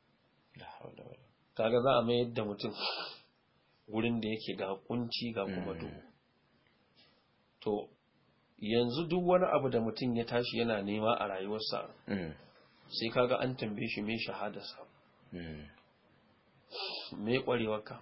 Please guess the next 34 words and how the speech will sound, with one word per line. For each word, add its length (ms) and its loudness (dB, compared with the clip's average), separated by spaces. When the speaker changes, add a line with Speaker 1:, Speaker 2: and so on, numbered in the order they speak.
Speaker 1:
Mm. 340 -8
Speaker 2:
Yanzu 200 0
ni 120 6
ba 120 8
zan 140 4
tashi 260 2
in 100 0
tafi 180 -4
ma'aikatan 520 2
lafiya 340 2
ba 140 -2
in 160 -6
ɓata 380 0
rai 160 -2
in 160 -6
dake, 320 -6
saboda 280 2
na 180 4
san 200 0
Qur'ani 420 0
da 100 -2
hadisi 360 -4
in 120 -8
ce 140 -2
a, 140 0
Speaker 1:
Mm. 140 -8
Speaker 2:
a 180 0
ɗauke 380 -4
ni. 120 -6
Speaker 1:
Likita. 340 -14
Speaker 2:
Ni 140 2
ma 180 6
ma'aikacin 520 4
lafiya 300 -2